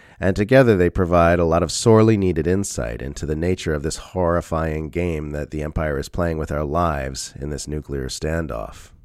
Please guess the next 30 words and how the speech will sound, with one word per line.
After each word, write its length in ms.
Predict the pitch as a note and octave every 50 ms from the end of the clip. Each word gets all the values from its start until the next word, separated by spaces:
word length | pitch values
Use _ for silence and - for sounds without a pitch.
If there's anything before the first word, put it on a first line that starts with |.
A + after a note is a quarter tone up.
| _ _ _ _ _ _ _ _ _ _ _ _ _ _ _ _ _ _ _ _ _ _ _ _ _ _ _ _ _ _ _ _ _ _ _ _ _ _ _ _ _ _ _ _ _ _ _ _ _ - - - - - _ _ _ -
Lastly, 400 | F2 F2 F2+ - - E2+ E2+ E2+
we 100 | E2+ F2
should 160 | - E2+ D#2
flag 320 | - F#2 F2+ F2 F2+ E2+
the 60 | E2+
fact 400 | D#2+ - - F2 E2 E2+ - -
that 120 | - F2 -
Spanish 540 | - - - F#2+ F#2 F2+ F2+ E2+ - - -
police 400 | - F2+ F#2+ G#2+ F#2+ E2 - -
just 300 | - E2 E2 - - D#2+
arrested 580 | D2+ C#2 F2 G2+ G#2+ - - - D2+ C#2 C2+
a 80 | C#2 D2+
Ukrainian 580 | D2+ D#2 D#2 - - F#2+ F#2+ F#2+ F#2 F2 E2+
politician 640 | E2 - F2+ E2+ E2+ E2 - G#2+ G2 - - E2+ D2+
and 160 | D2+ D2 D2+
media 300 | E2 F#2 G2 F2 F2 E2
figure 400 | D#2 - - E2 D2+ C#2+ D2+ D2+
named 300 | D2+ D2+ D2+ D2+ D2+ D2
Anatoly 580 | - - E2+ F2+ E2+ E2 - F#2 F2 E2 E2 D#2+
Sharri 560 | D#2 - - D#2 D#2 F#2 F#2 E2 D2 C#2+ C2 - _ _ _ _ - - _ -
on 180 | - D2+ G#2+ A2
behalf 360 | F#2 G2+ F#2 G2+ G2+ G#2 G#2
of 120 | G#2+ F2+ E2
the 80 | F2+
Ukrainian 480 | D#2+ D#2+ - - F#2 F#2 F2+ F2 D#2+ D#2
government 540 | D2+ E2 F2 F#2 F2+ D#2+ C2+ C#2 D2+ C#2+ -
on 140 | - E2+ F2
charges 380 | E2+ - F#2 F#2 F#2+ F2 E2+ C#2+
of 100 | C#2+ -
treason. 640 | - - - A#2 A#2 A2 E2+ B1+ A1+ G#1 G1+ -